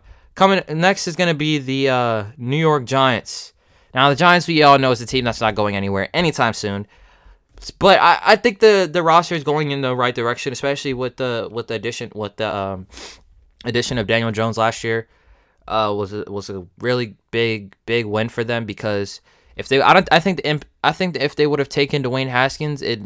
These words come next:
it would have been a good sight for them because we all know how the quarterbacks are, are, are comparing now, and, you know, Haskins is talking about, "I'm gonna make them pay or make them regret not taking me," but you haven't done that so far.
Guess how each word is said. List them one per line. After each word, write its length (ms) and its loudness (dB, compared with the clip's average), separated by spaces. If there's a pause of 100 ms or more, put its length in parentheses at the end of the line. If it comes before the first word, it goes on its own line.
it 160 -4
would 140 -2
have 160 -8
been 160 -2
a 60 -4
good 200 -6
sight 220 0
for 80 -12
them 180 -4
because 280 -8
we 100 -4
all 140 0
know 280 -2 (380)
how 180 2
the 80 -8
quarterbacks 640 -4
are, 200 -4
are, 260 -6
are 60 -10
comparing 460 -4
now, 240 -2
and, 220 -6
you 60 -4
know, 120 -6
Haskins 460 0
is 80 -8
talking 220 -2
about, 180 -4
"I'm 60 -10
gonna 180 -4
make 180 -4
them 120 -10
pay 280 0
or 100 -4
make 160 -10
them 160 -12
regret 340 0 (220)
not 240 2
taking 240 0
me," 180 -4 (380)
but 160 6
you 80 6
haven't 220 8
done 160 4
that 100 2
so 160 -2
far. 300 -4